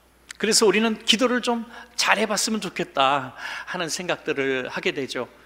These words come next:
그래서 기도 잘하는 책도 우리가 사서 읽기도 하고, 또 기도 잘하시는 우리 성도님들 보면은 부럽기도 하고, 또 베끼기도 하고, 어, 그렇게 합니다. 어, 구역장님으로 섬기실 때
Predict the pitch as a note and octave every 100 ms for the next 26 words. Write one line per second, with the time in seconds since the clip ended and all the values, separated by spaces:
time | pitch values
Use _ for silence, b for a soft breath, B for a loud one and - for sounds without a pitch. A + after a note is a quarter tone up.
0 | b b b C#3+ C#3+ E3 - E3+ D#3+ C3
1 | C3+ C3+ C3+ - - - C#3 A#2+ - B
2 | B C3 C3 - D3 C3 D3+ - C#3+ C#3+
3 | D3 C#3 D3 A#2+ - B B B B B
4 | D3+ - F3 F3 - F#3 - F3+ G#3 E3+
5 | E3 D3 D3+ G3+ F#3 E3+ D3+ D3 C#3+ C#3
6 | C#3+ C#3+ - D#3+ C#3+ - C#3 B2 - C3+
7 | B2+ C#3 C3+ F3+ F3+ D#3+ C#3+ C3+ D3+ D3
8 | C#3 A#2 B B B - A2+ C3+ C#3 C3
9 | C3 D3+ F3 C#3+ A2 - B B B B
10 | B B B - D#3+ - B3 B3 B3+ A3+
11 | A3+ A3 G#3+ G#3 G#3 G3 F3 - - F3+
12 | A#3 A3 A3 - F#3+ - E3+ E3+ A#2+ -